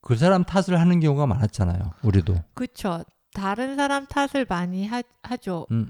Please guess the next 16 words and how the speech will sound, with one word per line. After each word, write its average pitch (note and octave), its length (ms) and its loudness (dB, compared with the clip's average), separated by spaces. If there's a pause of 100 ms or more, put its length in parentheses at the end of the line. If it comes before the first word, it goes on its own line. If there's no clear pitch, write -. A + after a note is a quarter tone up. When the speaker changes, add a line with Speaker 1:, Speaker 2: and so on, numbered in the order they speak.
Speaker 1:
음. F#2+ 220 -4 (320)
자, A#2 320 2 (340)
그 A#2+ 460 4
사실은 F3 400 2
저희가 A#2+ 600 4
이제 G2 280 0 (500)
또 G#2+ 240 0
얘기를 C3 300 6
오래, A2+ 220 6 (120)
오늘 A#2 260 4
오래 G#2 280 6
했는데 A#2+ 600 2 (640)
요 F3 280 10
얘기는 C#3 580 2 (160)
다음 D3 440 4
방송편으로 A2+ 1040 4